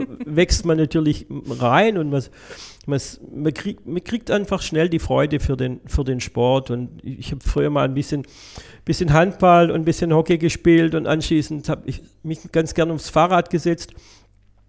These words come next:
Um, äh, ja, das hat auch dazu geführt, dass ich immer den Hut nicht besonders tief vor, vor Radsportlern gezogen hab und, ähm, dann als Journalist auch die Tour de France mindestens zwanzigfach begleitet. Aber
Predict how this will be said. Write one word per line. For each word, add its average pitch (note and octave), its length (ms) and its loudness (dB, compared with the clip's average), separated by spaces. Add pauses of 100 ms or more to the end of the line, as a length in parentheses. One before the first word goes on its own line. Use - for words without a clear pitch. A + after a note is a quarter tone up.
(240)
Um, B2+ 380 -2
äh, B2+ 380 0
ja, C#3+ 100 -2
das E3 180 -2
hat F3 140 0
auch E3 140 4
dazu D3 360 -2
geführt, C3+ 400 -4
dass B2+ 160 -4
ich - 160 -8
immer C3+ 220 -8 (480)
den C3+ 220 -12 (360)
Hut F3+ 220 2
nicht D#3 220 0
besonders D#3 420 -2
tief F#3+ 240 -4
vor, D3 280 0 (360)
vor E3 160 4
Radsportlern E3+ 580 4
gezogen D3+ 520 0
hab C#3 260 0
und, C#3+ 240 -6
ähm, C#3 380 0
dann D3 320 -2
als C#3+ 260 -2
Journalist D3+ 500 -2
auch D3+ 240 -2
die D3+ 180 -8
Tour E3+ 160 -6
de D#3+ 100 0
France G3+ 400 0 (440)
mindestens F3 440 -2
zwanzigfach D#3 640 2
begleitet. D3 640 2 (420)
Aber E3 480 6